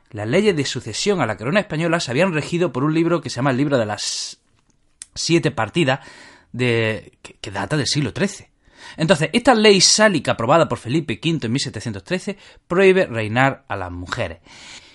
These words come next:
Y llegamos a mil setecientos ochenta y nueve y las Cortes de Carlos cuarto, eh, votan su derogación. Votan su derogación, pero, atención, esa votación,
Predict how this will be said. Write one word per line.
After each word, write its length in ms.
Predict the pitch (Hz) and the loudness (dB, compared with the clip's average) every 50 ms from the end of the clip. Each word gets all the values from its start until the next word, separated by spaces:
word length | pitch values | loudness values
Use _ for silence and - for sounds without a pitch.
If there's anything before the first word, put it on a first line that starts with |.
| _ _ _ _ - - | _ _ _ _ -8 -2
Y 220 | 202 214 214 208 | 0 2 2 4
llegamos 580 | 202 220 214 277 311 302 294 294 - - - - | 4 4 4 4 6 6 6 6 6 4 0 0
a 120 | - 151 | 0 2
mil 120 | 180 240 262 | 4 4 4
setecientos 520 | - 220 139 147 - 196 233 - 151 131 | 4 2 -2 -2 -2 -2 0 2 0 0
ochenta 340 | - - 202 220 208 - 120 | 0 0 -2 -2 -2 -2 -2
y 40 | 113 | 0
nueve 440 | 139 190 175 123 127 143 - - _ _ _ - | 2 2 2 2 0 -2 -6 -10 _ _ _ -2
y 80 | 147 | 0
las 160 | 151 165 165 - | 2 2 0 -2
Cortes 480 | - - - 269 269 - - 151 117 | -2 -2 0 0 0 0 -4 -6 -4
de 100 | 120 120 | -6 -4
Carlos 420 | - 175 202 208 151 120 107 98 - - _ _ | -2 -2 -2 -2 -2 -4 -6 -8 -10 -16 _ _
cuarto, 440 | - 208 220 - - - 127 135 - _ - - - - - - - - - _ _ _ _ | 0 2 2 2 0 -4 -8 -8 -8 _ -20 -20 -20 -20 -20 -20 -20 -20 -20 _ _ _ _
eh, 300 | - 117 120 127 - - _ _ _ _ | -8 -6 -6 -6 -6 -10 _ _ _ _
votan 600 | 120 131 196 240 240 - 214 214 220 220 214 - - | -2 0 2 2 2 2 0 0 0 0 -2 -4 -6
su 240 | - - - - 127 | -6 -4 -2 -2 0
derogación. 600 | 117 113 113 98 104 98 - - 110 85 80 - _ _ _ _ _ _ _ | -2 -2 -2 -4 -6 -8 -8 -10 -12 -14 -14 -18 _ _ _ _ _ _ _
Votan 380 | - 113 143 220 - - 135 117 | -8 -4 -4 -2 -2 -4 -6 -6
su 120 | - 220 | -4 -2
derogación, 760 | 202 175 135 139 139 117 - - - 208 202 180 147 165 - _ _ _ | -2 -2 -2 -2 -4 -6 -6 -4 -2 0 0 0 0 -2 -6 _ _ _
pero, 420 | - 254 262 254 240 202 214 208 - | -2 0 2 2 4 2 2 2 0
atención, 640 | - 135 - 123 117 113 - - 202 214 160 107 - _ _ - - - - - _ _ _ _ _ _ - | -2 -4 -4 -4 -6 -6 -6 -6 -6 -4 -4 -6 -8 _ _ -18 -16 -16 -18 -20 _ _ _ _ _ _ -6
esa 300 | 233 240 - - 147 127 | -4 -2 -2 0 0 2
votación, 960 | 147 226 254 - - 104 - - - 208 226 220 170 135 123 120 127 151 | 2 2 2 2 -2 -6 -6 -6 -4 0 2 4 4 4 2 0 -2 -4